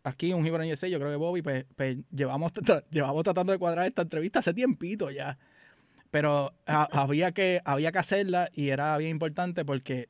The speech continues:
por lo que estamos pasando ahora, este, yo creo que tú explicaste lo de la, de, lo que es el, la vacuna y lo que es el, lo del sistema inmunológico, como nunca lo había escuchado. Me sentí como un nene chiquito, pero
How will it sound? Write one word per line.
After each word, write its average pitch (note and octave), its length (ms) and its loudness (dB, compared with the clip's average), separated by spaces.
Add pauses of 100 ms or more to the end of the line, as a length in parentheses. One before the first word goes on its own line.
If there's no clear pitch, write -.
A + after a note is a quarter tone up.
por C3 120 -4
lo B2 80 -2
que A#2+ 60 -12
estamos C#3 260 -2
pasando D#3+ 420 0
ahora, E3 460 0 (640)
este, C3+ 420 -2
yo C#3 100 0
creo G3 120 6
que F3+ 40 4
tú F#3 80 4
explicaste F3+ 520 2
lo E3 120 0
de D3+ 80 -2
la, D3+ 260 -2
de, C#3+ 220 0
lo C#3 180 -2
que D3+ 220 0
es D#3+ 80 4
el, D#3+ 260 4
la C3 200 0
vacuna D3 640 4
y B2+ 60 2
lo B2+ 120 -4
que C3 480 -6
es C#3 100 -2
el, C#3+ 200 -4
lo C3 160 -2
del A#2+ 80 -4
sistema C3+ 400 -4
inmunológico, D3 880 0
como C3 160 0
nunca E3 320 2
lo C#3+ 80 2
había D3 120 -4
escuchado. F3 440 -6
Me G#3 100 -2
sentí C#3+ 220 -6
como D#3 160 -2
un D3 60 -2
nene D#3 120 -4
chiquito, G3 400 -8
pero C3+ 280 -4